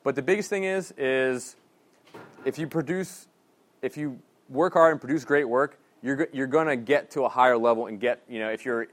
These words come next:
eh, self-employed, you get more clients. Um, but, uh, all I can tell you is that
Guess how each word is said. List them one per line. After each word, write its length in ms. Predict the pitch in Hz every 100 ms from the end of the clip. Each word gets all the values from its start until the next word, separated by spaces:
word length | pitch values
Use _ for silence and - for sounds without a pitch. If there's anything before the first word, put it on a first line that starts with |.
| _
eh, 100 | 113 -
self-employed, 520 | - 156 135 139 131
you 40 |
get 140 | 120 117
more 220 | 120 127
clients. 540 | - 127 120 120 - _ _ _ _
Um, 520 | 120 113 107 104 104 98 _ _ _ _ _
but, 300 | - 107 - _ _ _
uh, 160 | - - - -
all 160 | 131 143
I 80 |
can 140 | 143 151
tell 200 | 156 151
you 200 | 143 143
is 120 | 120
that 340 | 127 117 120